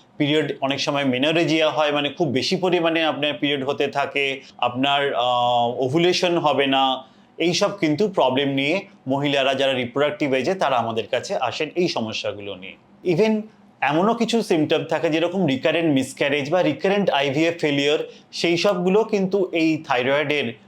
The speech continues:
জন্য হতে পারে। তো থাইরয়েডের যদি কোনো প্রবলেম হয় সেটা কিন্তু ইনফার্টিলিটি আপনার সমস্যা করতে পারে।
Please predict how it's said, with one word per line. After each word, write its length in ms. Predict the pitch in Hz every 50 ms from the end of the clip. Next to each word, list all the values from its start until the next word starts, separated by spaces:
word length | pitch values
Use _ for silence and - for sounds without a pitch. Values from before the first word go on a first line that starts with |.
| - - - 117
জন্য 400 | 117 135 131 127 139 165 170 175 -
হতে 200 | 127 113 - 104
পারে। 280 | - 76 71 - - - - _ _ - - - - - - - - - _ _ -
তো 140 | 175 180 170
থাইরয়েডের 720 | - - - 135 127 127 135 147 196 208 196 233 214 185
যদি 200 | 190 175 160 147
কোনো 220 | 147 135 127 127
প্রবলেম 400 | 117 135 117 110 117 120 117 117
হয় 160 | 139 - 202
সেটা 280 | - - - 120 - 135
কিন্তু 460 | 131 139 135 135 131 - 214 208 170 -
ইনফার্টিলিটি 800 | 135 127 135 131 - 165 160 170 170 156 139 117 - 156 185 196 - - - - - -
আপনার 380 | - 117 110 113 110 131 165 185
সমস্যা 460 | - - 131 107 113 113 - - 185
করতে 320 | 180 - 123 104 - 113 104
পারে। 220 | - - - -